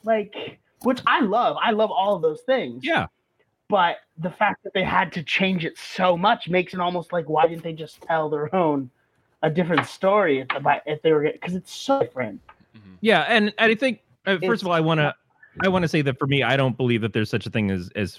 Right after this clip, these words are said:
Speaker 2: fake nerds or fake geeks or, or you're not fan enough. I don't, I don't cotton any of that. I think if you like something, you like something. And you don't have to be
Speaker 1: Well,
Speaker 2: at
Speaker 1: yeah.
Speaker 2: a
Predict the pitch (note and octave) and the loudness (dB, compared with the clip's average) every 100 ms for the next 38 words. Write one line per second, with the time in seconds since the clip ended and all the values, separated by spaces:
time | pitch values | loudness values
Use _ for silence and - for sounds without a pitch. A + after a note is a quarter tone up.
0 | - A#2+ - A2+ G#2+ G2 G#2 G#2 F#2+ G#2 | 0 0 2 2 4 2 2 0 2 0
1 | G2 - - G#2 G2 F2+ - G2+ G2+ A#2+ | 0 -2 -4 0 2 0 -2 -2 0 0
2 | - - A2+ A2+ G#2+ G2+ A2+ B2+ B2 - | -2 -2 0 2 2 2 2 2 0 0
3 | C3 B2+ A#2+ - _ _ - C3+ B2+ A#2+ | 0 2 -2 -8 _ _ -2 0 2 2
4 | A2+ A2 G#2+ G2 A2+ C3+ A#2+ - B2+ - | 4 2 2 0 0 0 -2 -2 -6 -2
5 | B2 C3 C3 B2 A#2+ A2 G#2 G#2 F#2+ - | 0 0 0 0 2 2 2 0 -4 -6
6 | F2 - _ _ _ A2+ B2 C#3 C3+ C3 | -10 -12 _ _ _ 0 2 2 2 0
7 | C3+ - B2+ A#2 F#2 A#2+ A#2+ E4 - A2+ | -2 0 0 0 0 0 2 2 2 2
8 | A2 | 0